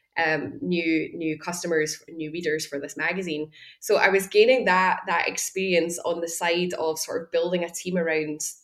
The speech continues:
the, the, the magazine and this kind of, um,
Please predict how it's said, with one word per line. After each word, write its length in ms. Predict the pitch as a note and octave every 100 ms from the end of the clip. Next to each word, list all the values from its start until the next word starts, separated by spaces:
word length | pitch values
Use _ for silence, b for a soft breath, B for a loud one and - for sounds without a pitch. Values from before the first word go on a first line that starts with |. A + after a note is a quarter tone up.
| _
the, 160 | E3 C#3
the, 180 | D#3+ D3
the 100 | -
magazine 480 | D#3+ E3 F3+ F3+ E3
and 120 | D#3
this 140 | D#3 D#3
kind 200 | - D3+
of, 120 | D3+ - -
um, 300 | D3 D3